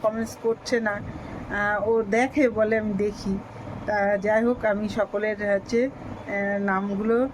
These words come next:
নিলাম। তা বন্ধুরা, সকলকে আমাদের তরফ থেকে আন্তরিক ভালোবাসা, শুভেচ্ছা থাকলো।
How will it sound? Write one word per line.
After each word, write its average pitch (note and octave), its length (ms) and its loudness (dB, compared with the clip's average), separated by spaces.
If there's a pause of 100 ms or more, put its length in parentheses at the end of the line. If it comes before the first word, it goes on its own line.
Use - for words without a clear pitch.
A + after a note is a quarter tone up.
(280)
নিলাম। A3+ 540 2 (360)
তা G#3+ 140 2
বন্ধুরা, A3+ 600 2 (320)
সকলকে G#3+ 500 0
আমাদের G#3 580 0 (120)
তরফ G3+ 280 2
থেকে A#3+ 400 2 (300)
আন্তরিক G3+ 500 -4
ভালোবাসা, G3+ 640 2
শুভেচ্ছা G3 540 -2
থাকলো। A3+ 580 0